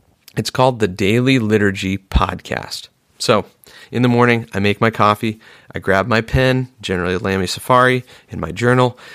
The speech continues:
I sit down. Now, what do I do when I'm spending time with God? I do two things.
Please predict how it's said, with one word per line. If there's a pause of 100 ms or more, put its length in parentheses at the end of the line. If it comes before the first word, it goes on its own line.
(140)
I
sit
down.
Now,
what
do
I
do
when
I'm
spending
time
with
God?
I
do
two
things.